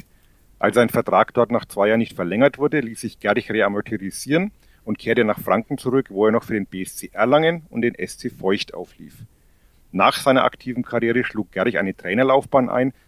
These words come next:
Er betreute zunächst als Spielertrainer den S V Pölling,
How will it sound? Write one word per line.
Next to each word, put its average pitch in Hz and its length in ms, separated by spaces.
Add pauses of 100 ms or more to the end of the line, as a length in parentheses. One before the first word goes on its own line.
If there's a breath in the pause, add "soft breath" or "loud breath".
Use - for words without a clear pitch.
(200)
Er - 80
betreute 117 760
zunächst 104 340
als - 100
Spielertrainer 143 760
den 104 160
S - 160
V - 160
Pölling, 143 480